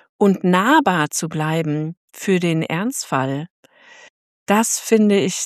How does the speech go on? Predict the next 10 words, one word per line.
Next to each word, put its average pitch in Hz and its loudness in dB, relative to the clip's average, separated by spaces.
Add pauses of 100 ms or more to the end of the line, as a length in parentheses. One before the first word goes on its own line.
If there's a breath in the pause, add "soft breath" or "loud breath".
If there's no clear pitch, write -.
die 180 0
Herausforderung. 156 -4 (640 soft breath)
Und 233 -2
gleichzeitig 226 -2
glaube 214 2
ich, 208 -2
dass 202 0
es 208 -2
Menschen 208 2
total, 190 0